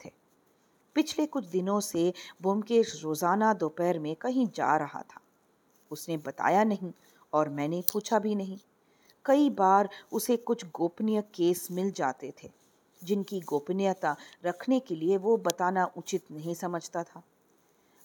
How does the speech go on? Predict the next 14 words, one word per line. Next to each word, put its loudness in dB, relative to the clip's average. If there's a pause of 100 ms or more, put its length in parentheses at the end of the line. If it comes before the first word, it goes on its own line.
मुझे 2
भी 2 (260)
नहीं -4
पता। -2 (1000)
उस -4
दिन 0 (120)
मोतीलाल -2
ने -2 (120)
कराली 0
बाबू -4
से -6
झगड़ा -10
किया -4
था। -12